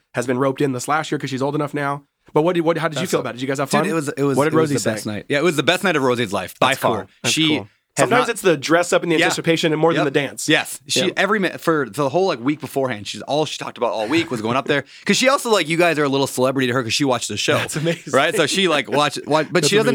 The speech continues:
Speaker 1: amazing.
Speaker 2: understand, like, celebrity. She doesn't
Speaker 1: Yeah,
Speaker 2: quite,
Speaker 1: how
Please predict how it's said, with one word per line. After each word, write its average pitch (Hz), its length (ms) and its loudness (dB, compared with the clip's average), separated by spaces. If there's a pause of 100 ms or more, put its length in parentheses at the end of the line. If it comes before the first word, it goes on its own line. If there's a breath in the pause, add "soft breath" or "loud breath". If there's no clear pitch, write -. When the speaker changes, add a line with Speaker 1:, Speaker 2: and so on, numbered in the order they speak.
Speaker 1:
amazing. 123 280 -4
Speaker 2:
understand, 156 840 0
like, 143 260 -2 (260)
celebrity. 170 520 0
She 165 120 0
doesn't 170 200 -2
Speaker 1:
Yeah, 156 100 4
Speaker 2:
quite, 160 100 0
Speaker 1:
how 151 60 -2